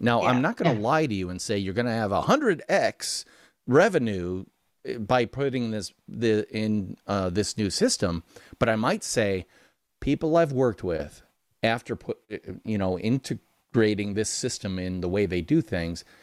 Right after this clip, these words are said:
Speaker 1: have seen results that were three times better than they had before.
Speaker 2: Yeah.
Speaker 1: Now, three times means you're gonna see three times the revenue.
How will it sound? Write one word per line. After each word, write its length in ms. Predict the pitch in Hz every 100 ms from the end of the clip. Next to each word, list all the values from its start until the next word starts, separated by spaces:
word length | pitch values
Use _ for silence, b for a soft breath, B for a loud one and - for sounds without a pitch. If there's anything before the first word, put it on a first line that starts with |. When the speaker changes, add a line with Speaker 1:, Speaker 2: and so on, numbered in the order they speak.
| b
Speaker 1:
have 140 | 107 98
seen 540 | - 160 147 135 131 - b _
results 500 | 117 101 120 123 -
that 180 | 107 98
were 120 | 92
three 360 | - - 127 120
times 760 | - 110 90 67 - - - _ _
better 280 | 113 101 95
than 220 | 92 92
they 120 | 90 85
had 240 | 92 82
before. 480 | 87 - 85 80 - _ _ _ -
Speaker 2:
Yeah. 220 | 190 -
Speaker 1:
Now, 220 | 110 98
three 320 | 90 - 175
times 420 | 185 160 175 127 95
means 480 | 104 98 98 - - -
you're 160 | 117
gonna 140 | 135 123
see 180 | - 107
three 240 | 120 135
times 280 | 135 131 113
the 100 | 107
revenue. 500 | 104 110 139 170